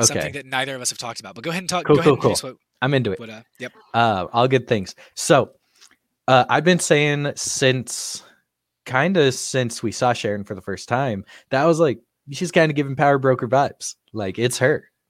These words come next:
Speaker 2: Um, but then
Speaker 1: Right.
Speaker 2: I got to thinking about it, and I got to thinking about it, and I was like, "You know, maybe she's not the Power Broker, because the decisions she makes in this episode even more solidify it."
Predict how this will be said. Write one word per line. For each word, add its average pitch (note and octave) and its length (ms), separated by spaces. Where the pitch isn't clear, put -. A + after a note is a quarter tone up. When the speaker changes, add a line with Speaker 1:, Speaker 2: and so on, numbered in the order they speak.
Speaker 2:
Um, A#2 300
but C3+ 140
then F#3+ 100
Speaker 1:
Right. A3 60
Speaker 2:
I - 20
got F#3 140
to - 100
thinking C#3 200
about G2+ 200
it, - 140
and A#2+ 140
I B2+ 60
got C3+ 140
to B2+ 60
thinking A2+ 160
about F#2+ 180
it, E2+ 100
and - 80
I D3 40
was C#3+ 120
like, A#2 200
"You F3+ 80
know, A3+ 80
maybe A3+ 200
she's E3 200
not A#2+ 140
the - 60
Power F#2+ 160
Broker, F2 340
because C3 280
the D3+ 80
decisions F#3 480
she F3+ 200
makes D#3 240
in C#3 60
this A#2+ 160
episode A#2 440
even A#2 160
more G#2+ 160
solidify G2+ 560
it." F2 120